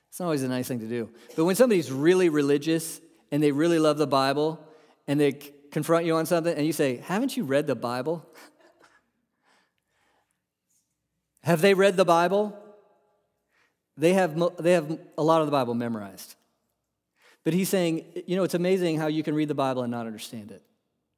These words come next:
That's what he's saying to them. We've gotta be careful. It's amazing how you story about David, uh, you could read this in First Samuel. "Have you not read what David did when he's hungry? He and those who were with him, how he entered the house of God, took it,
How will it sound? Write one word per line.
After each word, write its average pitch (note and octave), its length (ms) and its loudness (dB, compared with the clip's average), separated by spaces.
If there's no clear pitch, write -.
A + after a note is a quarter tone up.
That's - 140 -14
what B2 100 -8
he's A#2 100 -10
saying A#2+ 220 -10
to A2+ 120 -16
them. A2 200 -18
We've A#2 100 -12
gotta C3+ 200 -2
be B2 80 -8
careful. A2+ 500 -12
It's - 100 -20
amazing D#3 300 2
how D3 60 2
you C3+ 60 0
story F3 560 0
about E3+ 380 2
David, F3 460 0
uh, C#3+ 320 0
you F3+ 140 -8
could D#3 100 -4
read E3+ 140 2
this E3 160 -2
in D#3+ 60 -2
First E3 200 -2
Samuel. F3 300 0
"Have E3 140 0
you G#3 40 2
not G#3+ 160 4
read F#3 180 4
what F#3+ 140 2
David G#3 300 2
did D#3 160 2
when D#3+ 100 2
he's F3 120 -2
hungry? E3+ 500 -2
He F#3 160 0
and G#3 80 4
those F3 140 2
who E3+ 60 -2
were F#3 100 2
with G3 180 4
him, D3 120 2
how C#3+ 180 0
he D#3+ 120 0
entered G3 220 0
the F3+ 120 2
house E3 220 0
of D#3+ 80 -6
God, D3 360 0
took D3+ 160 -2
it, E3+ 160 -2